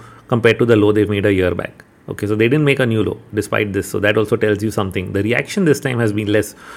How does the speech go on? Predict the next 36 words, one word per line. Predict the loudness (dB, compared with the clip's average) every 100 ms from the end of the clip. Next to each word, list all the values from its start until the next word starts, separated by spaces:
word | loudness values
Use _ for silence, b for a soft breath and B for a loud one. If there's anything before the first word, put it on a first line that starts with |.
| B
more | 6 8
muted | 8 6 6 4 0 B B B
when | 0 0
it | 0
comes | -4 -2
to |
that | -2 -2
downgrade. | -2 -4 -4 -8 -4
Now, | 2
that | 4
was | 6
a | 6
couple | 6 6 4
of | 6
days | 6 6
ago. | 4 4 0 B B B -4
That | 2 4
event | 4 2 2
was | 4
almost | 4 4 2 0
discounted. | -2 0 -2 0 0 -2
It | -2
looked | -4 -2
like | -2 0
by | 0
Friday, | 0 0 2 2 2
markets | 0 -4 -6
didn't | -4 -4
fall | 0 0
too | 2 0
much. | 0 -2 -4 -14 -12
Maybe | -6 -4 -2
we'll | -2 0
take | -2 -2
support | -4 0 0
here. | 2 2 2